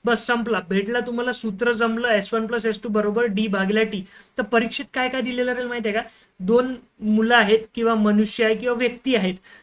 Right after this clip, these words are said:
ते एकमेकांच्या विरुद्ध दिशेने धावत आहे, ठीक आहे. मग त्यांची काय देतील ते?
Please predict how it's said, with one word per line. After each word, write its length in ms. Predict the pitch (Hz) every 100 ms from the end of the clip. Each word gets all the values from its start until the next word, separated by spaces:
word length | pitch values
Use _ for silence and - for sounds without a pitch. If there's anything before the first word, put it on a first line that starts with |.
| -
ते 180 | 277 269
एकमेकांच्या 680 | 240 277 262 247 254 254 302
विरुद्ध 440 | 233 254 277 220 269
दिशेने 440 | 233 214 247 254
धावत 360 | 214 190 185 170
आहे, 200 | - _ _ _ -
ठीक 100 | 302
आहे. 160 | 320 190 - _ -
मग 200 | 233 269 -
त्यांची 300 | 254 254 285
काय 160 | 294
देतील 340 | 294 220 285 262
ते? 180 | 330